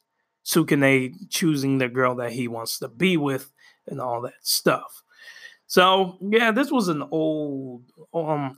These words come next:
overview I'm dusting off here. So I didn't really get too in-depth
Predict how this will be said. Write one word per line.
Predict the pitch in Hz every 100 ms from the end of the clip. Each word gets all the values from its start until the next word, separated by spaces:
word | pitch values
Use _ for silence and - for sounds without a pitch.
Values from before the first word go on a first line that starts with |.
| -
overview | 175 156 143 143 143 135
I'm | 135
dusting | 123 131 127 156
off | 135 127
here. | 151 127
So | 170
I | 180
didn't | 202
really | 180 160
get | 151 143 - _
too | - 285 208
in-depth | 190 175 165 160 151